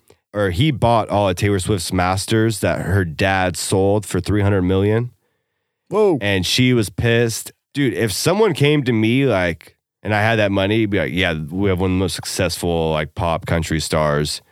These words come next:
Speaker 1: and we'll sell you all her masters for three hundred mil." Especially when, like, the dad's always been in the picture, so he's like, he's also part of the main team. Even though I don't know why they would, why wouldn't they wouldn't go straight to Taylor, or I don't know if the dad
Speaker 2: Yeah.
Speaker 1: just did it on his
Speaker 2: <clears throat>
Speaker 1: own, you know?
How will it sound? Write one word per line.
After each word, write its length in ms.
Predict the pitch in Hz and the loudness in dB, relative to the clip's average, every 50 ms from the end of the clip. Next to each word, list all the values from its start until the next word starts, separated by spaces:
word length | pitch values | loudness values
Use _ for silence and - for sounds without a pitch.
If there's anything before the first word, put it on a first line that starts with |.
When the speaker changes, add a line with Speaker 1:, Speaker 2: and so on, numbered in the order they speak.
| _ _ _ _ - | _ _ _ _ -8
Speaker 1:
and 100 | 82 85 | -6 -4
we'll 100 | 82 78 | -4 -4
sell 200 | - - 92 87 | -2 -2 0 0
you 80 | 82 71 | 0 0
all 200 | - 85 85 78 | 0 0 0 0
her 100 | 82 82 | 0 0
masters 580 | 82 82 80 78 76 - - - 82 78 76 | 0 0 -2 -2 -4 -4 -4 -4 -2 -2 -4
for 120 | - - 87 | -6 -8 -10
three 220 | - - 85 85 | -6 -2 -2 0
hundred 200 | 82 82 82 80 | 0 0 0 0
mil." 420 | 78 78 78 78 73 73 73 76 - _ _ _ _ _ _ _ _ _ - | 0 0 0 0 0 -2 -4 -6 -10 _ _ _ _ _ _ _ _ _ -10
Especially 400 | 104 104 127 139 131 - 113 120 | -6 -2 0 0 0 0 0 0
when, 300 | 113 107 110 110 110 104 104 | 0 2 2 2 2 2 2
like, 200 | 101 101 90 76 | 0 0 0 -2
the 100 | 104 107 | -4 -4
dad's 380 | 95 85 104 95 98 98 95 82 | -2 0 0 0 0 0 0 0
always 200 | 95 92 95 92 | 0 0 0 0
been 140 | 82 98 95 | 0 -2 0
in 60 | 92 | 0
the 100 | 85 82 | -2 -2
picture, 420 | - - 98 87 - - 101 98 101 | -2 -2 -2 -2 -2 0 0 0 0
so 160 | 98 - 92 | -2 -2 -2
he's 140 | 87 82 80 | 0 0 0
like, 240 | 82 80 76 76 | 0 -2 -2 -4
he's 260 | - - - 117 110 92 | -6 -4 -2 -2 0 0
also 400 | 90 98 95 95 90 - 95 90 | 0 0 0 0 -2 -2 -2 -2
part 240 | - 92 90 90 | -2 -2 0 0
of 80 | 90 82 | 0 0
the 80 | 85 90 | -2 0
main 320 | 90 90 90 90 92 92 | 0 0 0 0 0 -2
team. 340 | - - 92 92 90 90 85 - - - - | -2 -2 -2 0 -2 -2 -4 -8 -12 -12 -4
Even 200 | - 117 139 143 | -2 0 2 2
though 60 | 139 | 4
I 80 | 139 135 | 4 4
don't 140 | 135 131 127 | 4 2 2
know 360 | 127 123 127 131 127 127 117 | 2 2 4 4 2 2 2
why 340 | 110 92 101 104 95 92 98 | 0 0 0 0 2 2 2
they 160 | 92 92 95 | 2 2 2
would, 320 | 92 92 92 90 85 87 - | 2 2 0 0 -2 -4 -2
why 180 | 95 95 90 90 | 0 0 2 2
wouldn't 180 | 90 90 87 | 2 0 0
they 80 | 85 90 | 0 0
wouldn't 200 | 85 85 82 82 | 0 0 0 0
go 120 | 85 82 | 0 -2
straight 240 | 80 - - 87 82 | -2 -2 -4 -4 -4
to 60 | - | -4
Taylor, 380 | 73 - - - 90 90 92 87 | -4 -2 -2 0 0 2 2 2
or 340 | 85 85 82 80 76 73 - _ - | 2 2 0 0 -2 -4 -6 _ -6
I 40 | 104 | -4
don't 60 | 104 98 | -4 -2
know 40 | 95 | -2
if 40 | 87 | -2
the 80 | 90 85 | -4 -4
dad 320 | 73 - 87 87 90 92 | -4 -2 -2 0 2 2
Speaker 2:
Yeah. 60 | 131 123 117 | 4 4 4
Speaker 1:
just 140 | 113 113 104 | 4 2 0
did 160 | 104 101 98 | 0 0 0
it 20 | |
on 180 | 98 87 92 92 | 0 0 0 0
his 160 | 90 85 92 | 0 2 2
Speaker 2:
<clears throat> 120 | 90 90 | 2 2
Speaker 1:
own, 200 | 92 95 95 98 | 2 2 2 0
you 80 | 98 98 | 0 0
know? 240 | 101 98 101 101 | 0 2 0 0